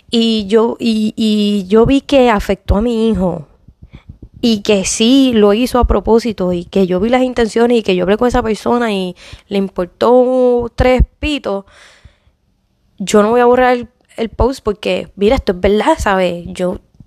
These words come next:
¿sabes? Fui afectada por mi, mi, ay, mi hijo fue afectado por esa persona, ¿sabes? Eso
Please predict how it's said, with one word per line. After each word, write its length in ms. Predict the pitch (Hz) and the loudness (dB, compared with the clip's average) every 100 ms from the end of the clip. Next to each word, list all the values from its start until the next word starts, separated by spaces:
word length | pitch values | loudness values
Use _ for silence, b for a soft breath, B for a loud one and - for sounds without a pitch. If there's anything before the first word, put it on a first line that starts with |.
| _ | _
¿sabes? 520 | - 196 190 185 175 208 _ _ - - _ _ | -8 -4 0 0 -2 -8 _ _ -20 -20 _ _
Fui 220 | - 202 | -4 -2
afectada 520 | 175 220 214 190 202 | 0 -2 0 0 2
por 140 | 262 285 | 0 0
mi, 300 | 277 240 233 | -2 -2 -4
mi, 180 | 220 208 | -2 0
ay, 180 | 202 | 0
mi 180 | 202 202 | -2 -2
hijo 140 | 202 214 | -2 -2
fue 100 | 226 | -2
afectado 400 | 240 240 220 233 | -2 0 0 2
por 120 | 254 | 2
esa 140 | 247 | 0
persona, 440 | 247 240 240 330 330 | -2 -4 -4 -4 -2
¿sabes? 400 | 240 202 208 - | -2 -4 -4 -4
Eso 200 | 226 | -4